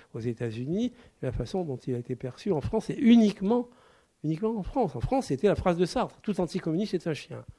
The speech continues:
Un point, c'est tout. Voilà. Euh, termi-,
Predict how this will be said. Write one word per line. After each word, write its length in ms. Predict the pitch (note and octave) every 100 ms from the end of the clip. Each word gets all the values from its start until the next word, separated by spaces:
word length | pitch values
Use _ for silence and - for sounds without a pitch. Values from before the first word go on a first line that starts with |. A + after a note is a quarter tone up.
| _ D3+
Un 80 |
point, 160 | D3 F#3
c'est 140 | E3
tout. 160 | B2 C3+ C3+ _ _ _
Voilà. 260 | D#3+ C3 _ _ _ _
Euh, 220 | - - - - - _ _ _ _ - - _
termi-, 340 | C3+ E3+ E3